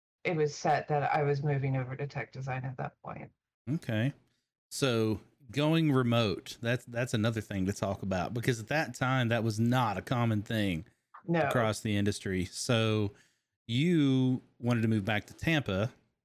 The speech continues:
Speaker 2: right, where you're
Speaker 1: Yeah.
Speaker 2: from. And what, what was that conversation like for you?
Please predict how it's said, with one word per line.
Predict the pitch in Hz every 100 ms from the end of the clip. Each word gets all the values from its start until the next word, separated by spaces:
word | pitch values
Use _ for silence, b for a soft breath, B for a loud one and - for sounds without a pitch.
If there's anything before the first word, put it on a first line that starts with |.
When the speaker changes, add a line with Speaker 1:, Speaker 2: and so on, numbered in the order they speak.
| _ _ -
Speaker 2:
right, | 113 107
where | 113
you're | 107 98
Speaker 1:
Yeah. | 151
Speaker 2:
from. | 127 104 95 - _ _ - - _ _
And | 127 120 147
what, | 170 -
what | 175
was | 196 151
that | 170 - -
conversation | - 143 135 - 135 123 117
like | 104 101 -
for | 113
you? | 98 90 -